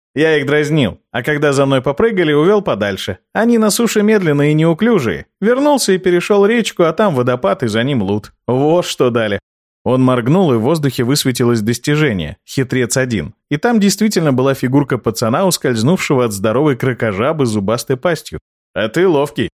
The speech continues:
Я старался быть дружелюбным. Все-таки этот парень сообразил войти в башню одним из первых людей на земле. Как-то прошел испытание. Видимо, было в нем что-то незаметное с первого взгляда.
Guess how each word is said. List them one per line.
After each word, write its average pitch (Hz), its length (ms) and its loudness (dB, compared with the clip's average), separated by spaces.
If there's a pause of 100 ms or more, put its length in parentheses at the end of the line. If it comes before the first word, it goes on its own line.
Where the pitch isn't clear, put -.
(320)
Я 147 180 2
старался 202 460 2
быть 175 160 0
дружелюбным. 175 840 0
Все-таки - 420 -2
этот 135 300 -2
парень 151 300 0
сообразил 120 580 0
войти 123 300 0
в 104 80 -4
башню 113 400 -2
одним 110 260 0
из 107 100 -2
первых 120 380 -2
людей 127 240 0
на 131 140 2
земле. 156 380 0 (260)
Как-то 135 320 -4
прошел 135 380 0
испытание. 143 760 -2
Видимо, 190 360 2
было 170 280 2
в 156 40 0
нем 139 200 2
что-то 117 320 -2
незаметное 104 720 0
с - 80 -6
первого 101 360 -2
взгляда. 113 540 -2